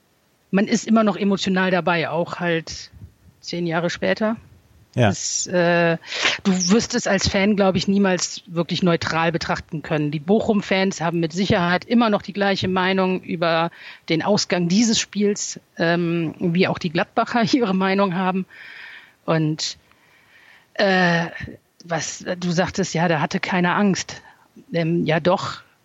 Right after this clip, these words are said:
Speaker 2: <laughs>
Speaker 1: Leider gab's eine kleinere Angst, ähm, weil sich Reus schon sehr, sehr früh im Spiel an den linken Oberschenkel fasste.
Speaker 2: Ja.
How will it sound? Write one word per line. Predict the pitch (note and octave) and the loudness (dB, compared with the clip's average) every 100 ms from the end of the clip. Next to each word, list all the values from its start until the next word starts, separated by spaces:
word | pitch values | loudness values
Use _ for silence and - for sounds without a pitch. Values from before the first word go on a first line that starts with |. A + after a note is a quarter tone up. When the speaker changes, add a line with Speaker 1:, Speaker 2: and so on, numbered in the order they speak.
| - | -4
Speaker 2:
<laughs> | - | 0
Speaker 1:
Leider | E3 F3 F#3+ G3+ G#3 G#3 | 2 2 2 2 2 0
gab's | F3+ F#3 - | -2 -6 -6
eine | - F3 E3+ | -6 -4 -4
kleinere | - D3+ F3 A3+ A3 A3+ | -4 -4 0 2 2 0
Angst, | A3 D#4 - - - | 0 0 -4 -14 -2
ähm, | G#3 G3+ G#3+ G#3+ G#3+ - _ _ _ _ _ - | 2 4 4 4 2 -4 _ _ _ _ _ -10
weil | E3+ F#3 F#3+ | -2 0 0
sich | F#3 F3+ - _ | -2 -4 -6 _
Reus | - G3+ G3+ C4 C#4 - | -10 -2 2 2 2 0
schon | - F#3+ F#3 | -2 0 0
sehr, | E3 G3+ A#3 | 0 2 4
sehr | G#3 G#3 | 4 2
früh | - C4 C4+ | 2 2 4
im | F3+ | 2
Spiel | - - G3 G3 A#3 | -2 -2 2 4 2
an | - F#3+ | 0 0
den | F#3 | 2
linken | F#3 - G3 | 0 2 2
Oberschenkel | B3 B3 - E3 C#3+ | 2 0 -2 -2 0
fasste. | - - - G#3+ C#4+ _ | -2 -2 -8 -8 -8 _
Speaker 2:
Ja. | A#2+ A2 | 0 0